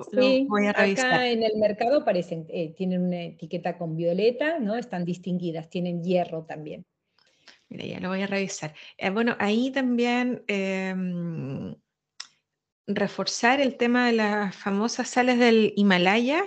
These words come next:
Speaker 1: que esas
Speaker 2: Eso.
Speaker 1: sales no vienen con, bueno, aparte de que
Speaker 2: Exacto.
Speaker 1: son mucho más caras, son carísimas, pero no vienen con yodo, a diferencia de las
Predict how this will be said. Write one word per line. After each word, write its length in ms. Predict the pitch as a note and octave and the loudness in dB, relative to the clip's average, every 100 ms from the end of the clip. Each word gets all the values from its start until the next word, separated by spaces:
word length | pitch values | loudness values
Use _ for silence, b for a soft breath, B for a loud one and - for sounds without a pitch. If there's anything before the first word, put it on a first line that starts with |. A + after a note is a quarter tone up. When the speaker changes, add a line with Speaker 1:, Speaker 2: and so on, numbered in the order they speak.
| - | -4
Speaker 1:
que 120 | - A3 | -4 -2
esas 220 | A3 G#3+ | -2 -2
Speaker 2:
Eso. 120 | G3+ | 0
Speaker 1:
sales 160 | A#3+ G#3 | 0 2
no 240 | A3 A#3+ | 4 6
vienen 340 | A#3 A3 G#3 G3 | 6 6 4 2
con, 440 | - G3+ F#3+ F#3 | 0 -2 0 -2
bueno, 180 | F#3 G3 | -2 -4
aparte 300 | F#3 G3 F3+ | -4 -4 -4
de 60 | G#3+ | -4
que 60 | |
Speaker 2:
Exacto. 200 | F3+ F#3 | -4 -4
Speaker 1:
son 760 | F#3+ A3 A3 G#3+ G3+ G3+ G3+ - - - | 0 4 4 4 2 2 0 -4 -14 -6
mucho 400 | F#3+ G#3 A3 G3+ | 2 2 2 -2
más 140 | F#3+ | -4
caras, 300 | - F#3 G#3+ | -2 0 0
son 120 | - | -4
carísimas, 460 | G3+ G3+ G#3 A3+ A3+ | -4 -2 -2 0 -2
pero 160 | - G#3 | 0 2
no 200 | G#3 A3 | 2 2
vienen 340 | A3+ A#3 A#3 | 2 2 2
con 440 | A#3 G#3+ G3+ G3 - | 0 0 2 0 0
yodo, 260 | G#3+ A3+ A3+ | 2 2 2
a 40 | |
diferencia 540 | G#3+ - G3 G#3 - G#3+ | 0 0 -2 -2 0 0
de 60 | |
las 160 | G3+ | 0